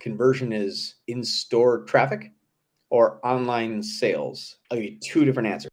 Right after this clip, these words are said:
If it's in-store traffic, you're going to have better luck with P max,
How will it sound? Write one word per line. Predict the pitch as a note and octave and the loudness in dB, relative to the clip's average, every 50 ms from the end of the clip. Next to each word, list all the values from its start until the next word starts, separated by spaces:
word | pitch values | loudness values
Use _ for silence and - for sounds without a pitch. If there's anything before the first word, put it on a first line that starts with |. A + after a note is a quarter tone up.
| - - | -4 0
If | C#3 C#3 | 0 2
it's | B2 A#2 G#2+ - | 2 0 -2 -4
in-store | - - D3 D#3 E3 D3 C#3 C3+ E3 C#3+ C#3 C3+ | -6 -4 -4 -4 -4 -4 -2 2 4 4 4 2
traffic, | C3+ - C3+ B2 B2+ C3+ F#3+ F3+ - - - | 0 0 0 0 0 0 -2 -6 -6 -8 -16
you're | - - | -16 -8
going | C#2+ - B2+ C#3 D3 | -2 2 2 2 2
to | C3+ B2+ | 0 -2
have | B2 C3 A#2 - | -2 -2 -2 0
better | A2+ A2+ A#2+ A#2+ | 0 0 0 0
luck | A#2 G#2+ G#2+ A2 A2 - | -2 -2 -2 -2 -2 -4
with | A2+ - - | -8 -8 -8
P | - B2 | -8 -6
max, | B2+ C#3 D3 - - - - - | -6 -6 -6 -8 -10 -12 -14 -16